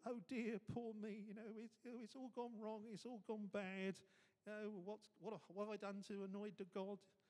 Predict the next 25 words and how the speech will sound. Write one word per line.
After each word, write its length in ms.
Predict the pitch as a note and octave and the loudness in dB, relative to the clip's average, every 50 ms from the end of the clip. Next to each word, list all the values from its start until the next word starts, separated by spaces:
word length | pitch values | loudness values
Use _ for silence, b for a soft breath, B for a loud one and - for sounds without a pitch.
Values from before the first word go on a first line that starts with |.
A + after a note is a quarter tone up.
| b b b b b b b b b b | b b b b b b b b b b
But 80 | A#3 | -6
no, 60 | A#3+ A#3+ | -4 -2
he 60 | A#3+ | 0
doesn't. 180 | A#3 G3+ G3+ | 0 0 0
He 80 | G3 G#3 | 0 -2
decides 520 | G3 G3 - - G3+ G3 G3+ G#3+ F#3 - | -2 -2 -2 0 0 2 0 0 -2 -2
to 80 | - G3 | -4 -4
make 240 | F#3+ F3+ F3+ - - | -4 -4 -4 -4 -6
the 80 | D3+ | -4
best 440 | C3+ - F3+ E3+ C#3+ - - - - D#3+ C#3+ - | 0 2 2 2 2 0 -6 -6 -6 -8 -6 -4
of 100 | D#3 C3+ | -4 -4
what 140 | D#3 D3+ C3 | -2 -2 -2
he's 160 | D3+ C3+ - | -2 -4 -2
got 300 | - F3 D#3 B2+ A#2+ - - b b b b b b b b | -2 -4 -2 -2 -4 -8 -14 b b b b b b b b
and 120 | D3 D3 | -8 -6
use 240 | D3 E3 E3 D#3+ - | -4 -2 -2 -2 -4
his 120 | G3 D#3 | -4 -6
God-given 460 | - - D#3+ D3+ C3 - D#3+ D#3 C#3 F3 | -4 -2 -2 -2 -2 -2 -4 -2 -2 -4
abilities. 540 | F#3 - C#4+ C#4 B3 - - C#3+ C#3+ - | -4 -2 0 0 0 -2 -2 -4 -2 -2
And 80 | D3 D3 | 0 -2
we're 80 | D#3+ D#3 | -2 -2
told 460 | - - - F#3+ G3 G3+ F#3 D#3+ C#3 | -2 -2 0 0 2 2 2 2 2
that 120 | D3+ B2 | 0 0
he 120 | - F#3+ F3+ | 0 -2 -2
becomes 680 | G3 F#3 - - F3+ F3 E3 E3 E3 E3 D3+ - - | -2 -4 -2 0 0 0 2 2 0 0 0 -2 -4